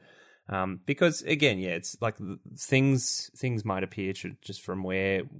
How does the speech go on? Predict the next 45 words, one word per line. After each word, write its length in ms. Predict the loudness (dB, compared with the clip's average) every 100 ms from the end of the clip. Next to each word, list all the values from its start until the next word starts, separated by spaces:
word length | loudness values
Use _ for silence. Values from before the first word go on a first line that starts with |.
| -20 _ _
you 120 | -10
don't 200 | -6 -4
expect 340 | -4 -6 -8 -6
them 180 | -12 -6
to. 260 | -4 -4 -4
Like, 280 | -10 -8
it's 260 | -8 -6 -8
like, 160 | -8 -4
"Oh, 160 | -2
I 80 | 0
remember, 320 | 0 0 0 0
I 100 | -2
actually 220 | -4 0
really 180 | 2 2
look 160 | 0 0
forward 260 | 2 2
to 60 | 2
this," 280 | 2 0 -4 _ -20 _
and 100 | -4
not 140 | -2 -4
because 280 | -4 -4
someone's 300 | -4 -8 -8
telling 300 | -10 -12 -10
me 120 | -10 -10
to. 240 | -12 -12 _ _ _ _ _ -16 -16 -16 _ _ -10 -8
Yeah, 140 | -8 -8
exactly. 540 | -10 -12 -10 -12 -14 -16 _ _ _ 0
Um, 480 | 4 4 2 -2 -6
so, 840 | -4 4 8 8 6 6 4 4 -2 -10 _
uh, 60 | -20 -18 -20 -20 _ -8
I 80 |
think 220 | -4 -2 0
that's, 160 | 0
that's 200 | -2 -4
a 40 | -4
good 120 | 0
one 120 | 0
to 60 | 0
wrap 340 | 4 4 4
there 260 | 2 2 2
as 140 | 0
far 340 | 0 2 2 0
as, 180 | -2
like, 200 | -6 -6
the, 120 | -6